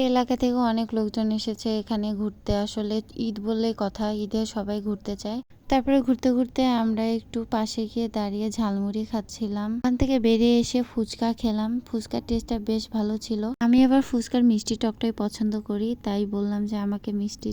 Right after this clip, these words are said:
টকটাই যেন দেওয়া হয়। তারপরে এই তো মন মতো ফুচকা পেয়ে বেশ ভালো লাগছিল, যেহেতু অনেক গরম পড়েছিল। ফুচকা খেয়ে মনটাকে শান্ত করলাম। ফুচকা খাওয়া শেষে ভাবলাম যে একটু চটপটিটাও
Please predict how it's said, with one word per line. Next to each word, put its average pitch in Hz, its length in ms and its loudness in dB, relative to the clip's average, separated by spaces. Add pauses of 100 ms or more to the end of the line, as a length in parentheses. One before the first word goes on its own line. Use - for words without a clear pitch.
টকটাই 202 360 -4
যেন 202 200 -2 (140)
দেওয়া 190 200 -2
হয়। 214 200 -4 (580)
তারপরে 247 360 2
এই 247 160 4
তো 226 80 2 (480)
মন 233 260 6
মতো 226 260 0 (100)
ফুচকা - 420 -6
পেয়ে 220 260 0 (120)
বেশ 214 200 0
ভালো 214 280 0
লাগছিল, 208 480 -2 (600)
যেহেতু 226 280 4 (120)
অনেক 220 200 4
গরম 214 340 2
পড়েছিল। 208 500 -2 (120)
ফুচকা 214 460 -6
খেয়ে 214 260 -4
মনটাকে 202 380 -4
শান্ত 208 260 -6 (120)
করলাম। 202 380 -4
ফুচকা - 280 0
খাওয়া 262 360 4
শেষে 254 300 2
ভাবলাম 226 460 2
যে 226 160 0
একটু 220 280 -4
চটপটিটাও 220 760 -2